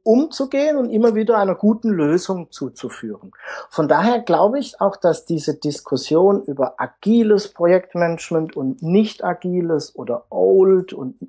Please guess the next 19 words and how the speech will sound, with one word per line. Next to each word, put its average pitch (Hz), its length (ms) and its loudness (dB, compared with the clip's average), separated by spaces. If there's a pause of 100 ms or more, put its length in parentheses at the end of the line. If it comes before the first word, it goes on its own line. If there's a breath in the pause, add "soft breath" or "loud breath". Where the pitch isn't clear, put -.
al-, 147 220 2
also - 240 -8
alt 196 320 2
und 151 160 -4
neu, 190 280 2
und 160 120 -4
da 151 60 -4
schwingt 202 360 -2
ja 175 100 6
auch 156 180 2
immer, 175 340 -2 (160)
äh, 143 400 -6 (220)
nicht 170 400 -6
so 180 120 -2
gut 170 280 -4
und 143 240 -4
gut 254 460 0
mit, 277 340 0
ne? 254 200 2